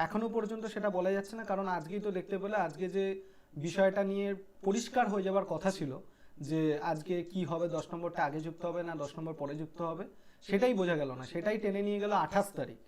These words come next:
তো আঠাশ তারিখে কি হবে, তার উপর ভিত্তি করে আবার কাট অফ লিস্ট বেরোবে, সেই কাট অফ লিস্টের উপর ভিত্তি করে বাকি কাজ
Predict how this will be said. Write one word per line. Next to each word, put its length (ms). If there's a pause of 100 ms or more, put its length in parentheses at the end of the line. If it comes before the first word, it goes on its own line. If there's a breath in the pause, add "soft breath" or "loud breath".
(400 soft breath)
তো 60 (120)
আঠাশ 320
তারিখে 320
কি 80 (100)
হবে, 140 (120)
তার 200
উপর 120 (100)
ভিত্তি 300
করে 120 (100)
আবার 200
কাট 180
অফ 140
লিস্ট 220
বেরোবে, 280 (420 loud breath)
সেই 200
কাট 160
অফ 120
লিস্টের 260
উপর 160
ভিত্তি 220
করে 180
বাকি 240
কাজ 100